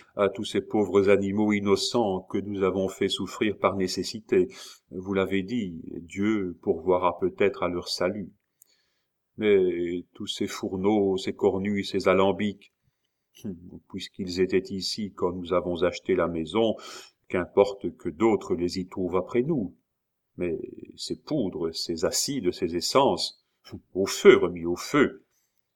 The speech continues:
Éloignez-vous alors. Moi ? Oui, ou du moins mettez ce masque de verre. Et Remy présenta à Diane un masque qu'elle appliqua sur son visage.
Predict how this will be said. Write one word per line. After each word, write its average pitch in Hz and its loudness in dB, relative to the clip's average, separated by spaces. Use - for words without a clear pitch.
Éloignez-vous 98 0
alors. 80 0
Moi ? 101 0
Oui, 101 0
ou 90 -8
du 95 -8
moins 104 -2
mettez 90 -4
ce - -8
masque 90 -2
de 87 -6
verre. 80 2
Et 120 0
Remy 107 -2
présenta 95 2
à 90 0
Diane 92 0
un 82 -2
masque - -4
qu'elle 90 0
appliqua 95 0
sur - -6
son 92 -4
visage. 85 0